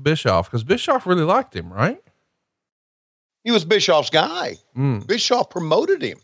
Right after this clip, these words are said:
Speaker 1: So he was a Bischoff stooge, as you like to say.
Speaker 2: Yeah, I guess that's a good way to put it.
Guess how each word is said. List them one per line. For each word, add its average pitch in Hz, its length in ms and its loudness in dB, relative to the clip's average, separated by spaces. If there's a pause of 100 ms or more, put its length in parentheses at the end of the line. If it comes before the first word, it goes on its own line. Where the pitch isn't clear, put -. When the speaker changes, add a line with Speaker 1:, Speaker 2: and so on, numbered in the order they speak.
(100)
Speaker 1:
So - 120 -4
he 147 120 4
was 139 100 0
a 127 60 4
Bischoff 127 440 0
stooge, 185 480 2
as 101 140 -6
you 110 120 0
like 87 240 2
to - 80 -20
say. 85 320 -6 (1400)
Speaker 2:
Yeah, 180 600 -2
I 113 100 2
guess 151 280 2
that's 165 180 2
a 165 40 -6
good 160 140 -2
way 180 120 4
to 185 80 0
put - 220 -6
it. - 180 -16